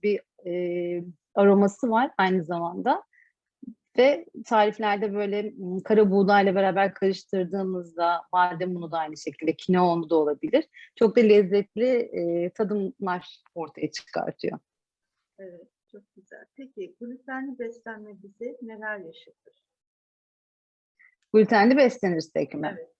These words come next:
Speaker 2: evet.
Speaker 1: Aslında gluten kendi başına, yani, çok sağlıklı beslenen biri için gluten çok da tehlikeli bir şey değil. Aslında gluten, e, buğdayda bulunan, e, buğday dediğimizde nedir? Proteinler ve B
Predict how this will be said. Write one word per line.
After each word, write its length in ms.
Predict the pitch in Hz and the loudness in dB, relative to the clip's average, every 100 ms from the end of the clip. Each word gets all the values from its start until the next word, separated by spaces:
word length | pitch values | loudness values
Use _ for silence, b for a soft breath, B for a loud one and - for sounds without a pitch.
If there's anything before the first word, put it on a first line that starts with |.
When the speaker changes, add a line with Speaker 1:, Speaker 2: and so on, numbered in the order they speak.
| _ | _
Speaker 2:
evet. 260 | 220 196 - _ _ _ _ B B B | -16 -16 -18 _ _ _ _ B B B
Speaker 1:
Aslında 360 | - 240 247 311 | 0 0 4 6
gluten 480 | 285 285 285 330 339 | 8 8 6 4 4
kendi 300 | 247 254 285 | 4 4 6
başına, 440 | 277 - 262 262 | 4 4 4 4
yani, 300 | 240 214 202 | 4 2 0
çok 220 | - 262 - | -4 -6 -2
sağlıklı 460 | 262 240 233 247 | -2 0 -2 0
beslenen 520 | 240 247 254 240 240 | 0 0 -4 -4 -2
biri 120 | 233 220 | -4 -4
için 200 | 247 226 | -4 -2
gluten 300 | 226 240 233 | -2 -4 -10
çok 200 | 214 - | -8 -8
da 120 | 208 | -4
tehlikeli 540 | 226 214 196 233 214 | -2 -2 -2 -4 -4
bir 40 | 202 | -6
şey 260 | - 202 | -6 -6
değil. 220 | 175 147 _ b b | -4 -8 _ b b
Aslında 340 | 196 214 233 240 | -6 -6 -2 0
gluten, 480 | 220 226 240 233 - _ 180 | 0 -2 -2 -4 -8 _ -4
e, 280 | 202 196 | -2 0
buğdayda 640 | 196 214 220 214 196 220 185 | -2 0 -2 -2 -4 -4 -2
bulunan, 500 | 185 170 160 160 - b b b - | -4 -4 -6 -10 -12 b b b -6
e, 100 | 180 170 170 165 165 165 165 170 - - 156 - | -2 0 0 0 0 0 -2 -4 -6 -12 -20 -16
buğday 540 | 175 202 202 208 208 175 | -2 0 2 0 0 -4
dediğimizde 1200 | 160 180 185 202 202 202 185 _ _ _ 202 202 | -4 -2 -2 -2 -2 -4 -8 _ _ _ -4 -2
nedir? 260 | 214 160 180 | -2 -2 -8
Proteinler 720 | - 202 196 - 190 196 196 | -4 -4 -4 -4 -4 -4 -6
ve 120 | 196 | -4
B 200 | 196 202 | -4 -4